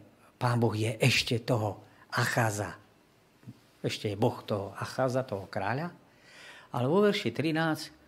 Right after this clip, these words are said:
už Izajáš použije len označenie „môj Boh“. Acház odmietol Božiu ponuku. Zavrhol Hospodina,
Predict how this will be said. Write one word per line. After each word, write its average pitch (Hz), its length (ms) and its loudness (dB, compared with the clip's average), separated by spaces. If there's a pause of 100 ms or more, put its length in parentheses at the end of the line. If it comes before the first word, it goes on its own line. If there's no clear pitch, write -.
(240)
už - 280 -4
Izajáš 131 600 0
použije 120 640 2
len 110 160 -4
označenie 104 800 -4 (400)
„môj 92 320 -4
Boh“. - 160 -10 (2250)
Acház 156 720 2 (400)
odmietol 117 880 4
Božiu 110 560 0 (240)
ponuku. 90 400 -6 (1040)
Zavrhol 101 720 2
Hospodina, 143 720 -2